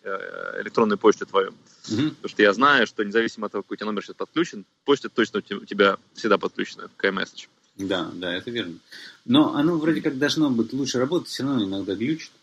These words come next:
Speaker 2: Но вот мы с тобой уже общаемся, у нас у, у обоих есть все эти средства, и мы с тобой иногда через iMessage пишем, иногда через Facebook, иногда через Telegram, иногда через Skype, и так, и сяк. А,
Speaker 1: Всё-таки,
Speaker 2: вот.
Speaker 1: но у меня, у нас с тобой iMessage, э,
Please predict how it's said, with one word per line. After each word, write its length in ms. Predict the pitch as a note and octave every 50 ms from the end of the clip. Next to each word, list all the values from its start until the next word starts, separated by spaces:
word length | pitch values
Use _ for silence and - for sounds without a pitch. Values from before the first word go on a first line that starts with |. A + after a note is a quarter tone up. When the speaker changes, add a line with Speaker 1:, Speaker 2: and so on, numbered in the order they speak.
| - - - _ -
Speaker 2:
Но 280 | B2 D3+ D#3 - - - _ -
вот 220 | B2+ C3+ C3+ -
мы 120 | E3 F#3+ F3+
с 60 | -
тобой 180 | - C#3+ C3 B2+
уже 120 | A2+ B2+ B2
общаемся, 460 | A#2+ - - G#3 G#3 E3+ D#3 - A2
у 40 | A2
нас 280 | B2 C#3 C3 C3 -
у, 180 | G#2 - G2+ -
у 140 | - A2 A2
обоих 420 | G#2 A2 C3 E3 E3+ D3+ - - -
есть 240 | A2 A#2 A3+ -
все 300 | - - - - C3 B2
эти 160 | A2+ - G#2 F#2
средства, 460 | - - B2 E3+ F#3 - - - G2
и 240 | E2+ F2 G2 G2+ A2
мы 180 | A#2+ C3 B2
с 80 | - -
тобой 300 | - A#2 A2 A2+ A#2 A2
иногда 400 | G#2+ A2+ A#2 A#2 A#2 A2+ G#2 F2+
через 240 | - G#2+ F#2+ F#2 G2+
iMessage 580 | G#2+ B2 D#3+ F#3 F3 - - C#3 C3 - - -
пишем, 380 | C#3 B2+ - - B2 A2 G#2
иногда 480 | G2+ G#2 G#2 G#2 G#2 G#2 A2 G#2 G2+ G2
через 320 | - - G2+ G2 F2+ - - -
Facebook, 540 | A2+ G#2 F#2+ - A2 A#2+ D3 E3 D#3+ - - -
иногда 400 | G#2+ G#2 G#2+ A2+ A2 A2+ A2 A2+
через 320 | - - G2 G2 - - -
Telegram, 580 | - - G#3 G#3+ - - C3 C#3+ D3 D3 C#3+ C3+ - - - - - - - - _ _ -
иногда 220 | A#2 A2+ G#2+ A#2 G#2 G2+
через 680 | - - - - A2+ - - - - - - - - -
Skype, 360 | - B2 C#3 D3 D3 C3+ A#2+ - _ _ - - - -
и 160 | - A#2 G#2+
так, 320 | - - - C3 B2+ - -
и 60 | G2
сяк. 300 | - - A#2+ B2 B2+ - - _ - - - - - - - - _ _
А, 160 | - G2+ G2 G2+
Speaker 1:
Всё-таки, 220 | G#2 C3+ - F3 E3+
Speaker 2:
вот. 100 | E3+ F3
Speaker 1:
но 100 | F3 F3+
у 40 | F#3+
меня, 200 | F#3 F#3+ F3 C#3+
у 40 | C#3
нас 260 | D#3 D#3+ F3 F#3 -
с 20 |
тобой 220 | - G3 E3+ F3 D#3+
iMessage, 460 | D#3 D3+ D3+ C#3 A#2 G#2 F#2 - -
э, 460 | A#2 A2 G2 F#2+ F#2 F#2 F#2+ F#2+ G2+